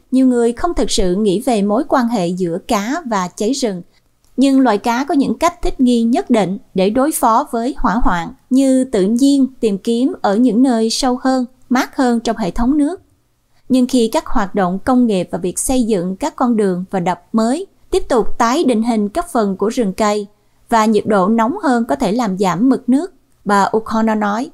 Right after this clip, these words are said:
có thể gia tăng số vụ giết cá cấp tính. Matt Scafford là một lính cứu hỏa ở vùng đất hoang dã ở tuyến đầu của đám cháy. Ông cho biết các loài đất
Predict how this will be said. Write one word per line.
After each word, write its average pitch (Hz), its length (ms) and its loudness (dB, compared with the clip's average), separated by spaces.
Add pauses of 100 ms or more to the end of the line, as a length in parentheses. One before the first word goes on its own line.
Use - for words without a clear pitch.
(140)
có 311 100 -2
thể 196 180 0
gia 226 240 0
tăng 208 380 -4
số 220 320 -4
vụ 208 360 -2
giết 285 260 -6
cá 214 340 -2
cấp - 180 -10
tính. 254 200 -2 (720)
Matt 262 240 0
Scafford 226 680 -2
là 214 80 -2
một 190 220 -2
lính 233 260 0
cứu 311 220 -4
hỏa 185 200 0
ở 208 180 -4
vùng 196 280 -2
đất 269 180 -2
hoang 214 320 -2
dã 180 160 2
ở 196 240 0
tuyến 277 200 -2
đầu 196 340 0
của 175 260 -4
đám 214 220 -2
cháy. 240 340 -2 (380)
Ông 233 220 2
cho 240 80 0
biết 277 300 -4 (180)
các 339 180 -2
loài 208 280 2
đất 269 200 0